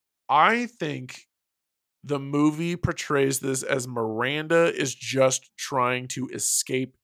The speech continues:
Daniel in any and all ways possible. And if that means keeping him from her children for longer, so be it.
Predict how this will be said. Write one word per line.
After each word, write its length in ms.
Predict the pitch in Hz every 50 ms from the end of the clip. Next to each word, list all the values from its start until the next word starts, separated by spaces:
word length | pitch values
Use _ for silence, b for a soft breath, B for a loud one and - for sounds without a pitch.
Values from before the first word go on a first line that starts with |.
| 147
Daniel 640 | 120 127 123 113 107 110 127 131 135 147 170 175 - _ _ _ _ _ _ _ _ _ _
in 200 | - 160 156 143 - _ _ _ _
any 320 | 156 156 156 156 165 165 165
and 100 | 156 143
all 300 | 135 135 135 135 135 131
ways 340 | 135 131 123 123 120 117 -
possible. 640 | - - 107 104 104 - 110 107 - - - _ _ _ _ _ _ _ _ _ _ -
And 140 | 147 143 143
if 100 | 131 113
that 220 | 135 139 151 151
means 220 | 165 170 170 165 -
keeping 420 | - - 170 165 160 185 175 170
him 220 | 160 190 180 170
from 220 | - - 170 156 143
her 180 | 147 127 113
children 560 | - - - - 170 185 190 180 214 220 214 214
for 160 | - 220 214
longer, 580 | 208 208 214 214 208 208 226 214 208 214 208 - _ _ _ _ _ _ _ _ _ _ _ _ _ _ _ _ _
so 460 | - - - - - 151 147 147 143 135
be 200 | 135 131 117 107
it. 300 | 104 104 - - -